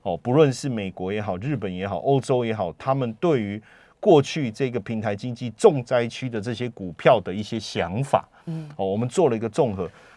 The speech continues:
Speaker 1: 当然，回到国际指数本身啊，呃，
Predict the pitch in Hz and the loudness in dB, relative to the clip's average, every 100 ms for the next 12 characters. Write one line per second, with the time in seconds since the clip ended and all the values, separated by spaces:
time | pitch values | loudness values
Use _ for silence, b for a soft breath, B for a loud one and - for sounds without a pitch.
0 | b 240 247 214 180 - - - 156 226 | b 6 8 8 2 -8 -6 4 6 8
1 | 208 139 135 - 160 139 110 - 92 156 | 6 6 2 2 -2 -4 -6 -10 -6 -4
2 | 117 - 90 80 - 117 113 92 78 b | -4 -2 -2 -2 0 0 0 -6 -10 b
3 | b b b 127 120 117 | b b b 2 4 2